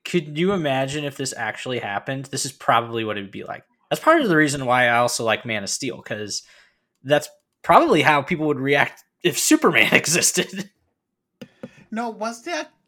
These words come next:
Speaker 2: Keanu Reeves movie that it was a fifties remake? Uh,
Speaker 1: The
Speaker 2: was
Speaker 1: Day
Speaker 2: it
Speaker 1: the Earth Stood Still.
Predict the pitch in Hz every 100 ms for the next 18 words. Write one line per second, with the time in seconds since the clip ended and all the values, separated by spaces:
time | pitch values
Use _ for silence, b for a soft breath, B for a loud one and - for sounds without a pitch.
0 | _ - 269 247 240 262 247 240 233 214
1 | 196 190 208 214 202 190 - 196 202 190
2 | 226 214 - - 208 - 208 185 180 180
3 | 196 196 - _ _ _ - 185 139 147
4 | 165 170 165 - - 139 123 - 120 95